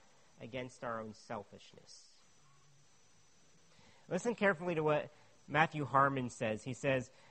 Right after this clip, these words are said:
"Gratitude recognizes our indebtedness to God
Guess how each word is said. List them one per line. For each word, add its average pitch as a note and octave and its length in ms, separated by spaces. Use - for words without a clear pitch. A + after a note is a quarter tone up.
"Gratitude G3+ 720
recognizes G3 960
our D#3 240
indebtedness F#3 920
to F#3+ 120
God B2+ 580